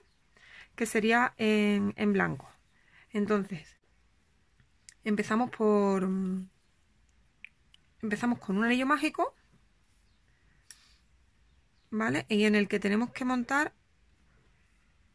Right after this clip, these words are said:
dieciséis puntos altos,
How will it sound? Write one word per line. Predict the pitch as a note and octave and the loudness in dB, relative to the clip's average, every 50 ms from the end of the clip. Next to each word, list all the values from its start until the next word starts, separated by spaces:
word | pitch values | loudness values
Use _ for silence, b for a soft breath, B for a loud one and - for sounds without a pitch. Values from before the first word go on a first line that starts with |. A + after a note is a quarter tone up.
| _ _ _ - - _ - | _ _ _ -20 -18 _ -4
dieciséis | A3 G#3 A#3 A3+ A3 G#3+ - G#3 G3+ - - B3+ A#3+ - | -2 2 2 2 2 2 0 -2 -2 -2 -2 -4 -4 -6
puntos | - - A3 A#3 A#3+ A#3 C#4 C4+ - - - _ | -6 -4 -2 -2 -2 -2 -4 -6 -6 -10 -8 _
altos, | F3+ F3 E3 - - - - - - - - | -4 -2 -2 -4 -8 -12 -20 -20 -20 -20 -20